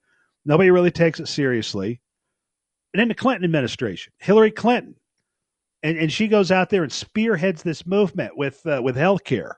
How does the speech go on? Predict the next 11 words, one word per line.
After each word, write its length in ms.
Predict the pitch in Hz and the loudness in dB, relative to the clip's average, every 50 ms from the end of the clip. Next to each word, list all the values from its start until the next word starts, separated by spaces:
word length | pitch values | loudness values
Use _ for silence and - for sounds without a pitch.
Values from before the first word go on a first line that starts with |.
| _ _ _ _ _ _ _ _ _ _ _ _ _ _ | _ _ _ _ _ _ _ _ _ _ _ _ _ _
Everybody's 600 | - 220 240 240 233 233 202 220 208 208 202 190 160 | -4 -2 -2 0 -2 -4 -2 -2 -2 0 0 -2 -2
shocked. 540 | - - 220 240 233 233 208 147 - _ - | -4 0 0 2 4 4 2 0 -2 _ -6
Can 100 | 185 196 | -4 -2
you 120 | 226 247 | -2 0
believe 440 | 196 220 208 190 190 202 233 247 247 | 2 2 2 2 2 2 2 4 2
it? 200 | 247 240 233 - _ _ _ _ _ _ _ _ _ _ _ _ _ _ _ _ _ _ _ _ _ _ _ _ _ _ _ _ _ _ _ _ _ _ _ _ _ _ _ _ | 2 2 0 -6 _ _ _ _ _ _ _ _ _ _ _ _ _ _ _ _ _ _ _ _ _ _ _ _ _ _ _ _ _ _ _ _ _ _ _ _ _ _ _ _
It 80 | - 135 | 4 4
didn't 200 | 147 185 175 165 | 4 4 2 0
take 260 | - 185 185 170 175 | -2 -2 -2 0 0
that 180 | 185 165 123 120 | 0 0 0 2
long. 440 | 147 160 170 151 147 151 143 139 | 2 2 2 2 0 -2 -6 -10